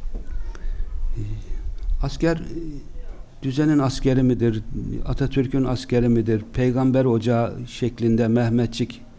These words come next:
diye Muhammedçik midir, e,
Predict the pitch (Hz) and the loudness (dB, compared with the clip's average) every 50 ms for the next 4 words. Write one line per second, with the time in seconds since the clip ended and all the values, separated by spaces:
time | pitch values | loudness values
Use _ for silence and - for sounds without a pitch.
0 | - - - - - - - - - 123 123 120 117 117 120 113 131 120 120 123 | -20 -20 -20 -20 -20 -20 -14 -4 0 2 2 4 4 4 4 4 4 4 4 4
1 | 123 113 - - 123 - - - 107 110 104 98 113 123 120 - - - - - | 2 2 0 -2 -4 -4 -4 -2 -2 0 0 2 0 0 -2 -6 -12 -18 -20 -20
2 | - - - - - - - - - - - - - - - - 117 | -20 -20 -20 -18 -18 -18 -18 -18 -18 -18 -18 -18 -18 -18 -8 -4 -2